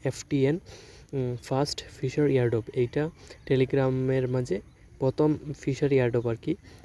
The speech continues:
এর আগে কোনো ফিশার airdrop আসেনি। So, এইখান থেকে কীভাবে ইনকাম করবেন, এটা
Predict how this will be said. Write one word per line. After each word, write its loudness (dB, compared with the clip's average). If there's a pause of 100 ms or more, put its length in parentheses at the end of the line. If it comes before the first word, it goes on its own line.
(120)
এর -2
আগে 0
কোনো -2
ফিশার -4
airdrop 0
আসেনি। -8 (2000)
So, 6
এইখান 6
থেকে 4
কীভাবে 6
ইনকাম 2
করবেন, 2
এটা 0